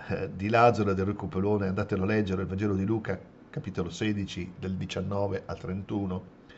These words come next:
Eh, quest'uomo ricco che viveva, eh, là tam-, con, con tanti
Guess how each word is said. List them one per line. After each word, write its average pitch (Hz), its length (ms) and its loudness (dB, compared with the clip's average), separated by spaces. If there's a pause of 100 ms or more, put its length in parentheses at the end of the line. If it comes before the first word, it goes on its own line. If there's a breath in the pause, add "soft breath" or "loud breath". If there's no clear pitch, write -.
(520 loud breath)
Eh, 87 360 -2 (1000 loud breath)
quest'uomo 117 500 6
ricco 107 640 4
che 95 500 2
viveva, 101 800 4 (360 loud breath)
eh, 85 360 -4
là 104 280 6
tam-, 101 440 -2
con, 95 440 -6
con 90 240 -8
tanti 98 760 0